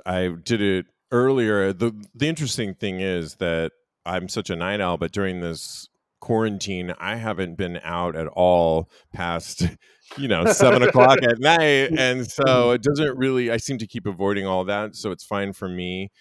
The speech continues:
Speaker 3: Yeah.
Speaker 1: But, and it's interesting because I'm just wondering,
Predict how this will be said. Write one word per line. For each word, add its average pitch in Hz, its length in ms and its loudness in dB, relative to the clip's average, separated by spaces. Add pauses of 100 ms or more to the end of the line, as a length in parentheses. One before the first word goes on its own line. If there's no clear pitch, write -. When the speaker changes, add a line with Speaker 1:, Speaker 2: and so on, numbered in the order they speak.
Speaker 3:
Yeah. 104 260 -4 (200)
Speaker 1:
But, 98 460 0 (300)
and 113 120 -2
it's 113 160 -4
interesting 117 960 -6
because 98 840 -4
I'm 95 120 -6
just 95 260 -4
wondering, 90 920 -6